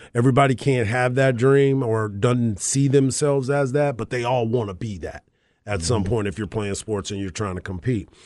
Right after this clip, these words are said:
Speaker 1: Well, there's this story that a lot of people don't really know about what happens after you get drafted.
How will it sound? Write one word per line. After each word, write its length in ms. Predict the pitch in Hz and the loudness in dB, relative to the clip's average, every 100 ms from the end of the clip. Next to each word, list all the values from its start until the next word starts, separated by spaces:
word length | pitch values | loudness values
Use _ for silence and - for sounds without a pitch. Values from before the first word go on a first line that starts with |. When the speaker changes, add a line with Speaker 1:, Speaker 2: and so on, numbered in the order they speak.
| - - | -20 -4
Speaker 1:
Well, 120 | 120 | 2
there's 220 | 120 165 135 | 4 6 4
this 180 | 139 | 2
story 440 | - - 180 156 135 | 2 0 2 4 4
that 180 | 123 120 | 2 0
a 60 | |
lot 180 | 117 120 | 2 0
of 80 | 113 | 0
people 200 | 113 110 | -2 0
don't 220 | 113 104 | 0 0
really 320 | 101 117 110 | 0 0 -2
know 360 | 95 135 131 110 | 0 2 4 2
about 300 | 98 104 98 | 0 0 2
what 180 | 127 110 | 2 2
happens 580 | 117 113 113 110 95 - _ _ _ _ | 0 -4 -4 -4 -6 -12 _ _ _ _
after 600 | - 135 - 107 92 123 - _ | -2 0 -2 -6 -10 -10 -18 _
you 240 | 98 110 | -4 -2
get 240 | 92 101 82 | 0 -4 -4
drafted. 520 | 71 67 - - - | -8 -8 -10 -14 -20